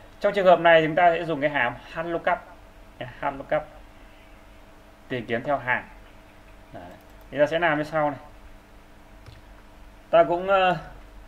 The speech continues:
dùng cái hàm H lookup này, sử dụng cái hàm left để ta lấy hai ký tự đầu tiên. Đó, ở của cái I P mười A này, lấy hai ký tự đầu tiên.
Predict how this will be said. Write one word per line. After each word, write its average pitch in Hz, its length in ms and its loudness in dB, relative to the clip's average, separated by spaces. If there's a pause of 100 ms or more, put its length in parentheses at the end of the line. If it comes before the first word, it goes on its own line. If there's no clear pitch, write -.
(360)
dùng 127 120 -12
cái 151 100 -2
hàm 151 200 -2
H 143 160 -2
lookup 190 360 0
này, 156 120 -2 (480)
sử 139 60 -8
dụng 147 120 -4
cái 170 120 0
hàm 165 220 0
left 196 240 4 (560)
để 123 100 -4
ta 151 100 2
lấy 143 200 2
hai 175 220 0
ký 156 80 -2
tự 160 140 -6
đầu 131 160 -4
tiên. 151 220 4 (1120)
Đó, 107 320 -2 (240)
ở 101 180 -2 (1080)
của 110 260 2
cái 113 180 2
I 156 220 -4
P 156 260 2
mười 127 140 0
A 135 220 0
này, 113 120 -6 (360)
lấy 110 100 -12
hai 135 220 -2
ký 127 80 -8
tự 131 140 -10
đầu 113 100 -8
tiên. 123 200 -4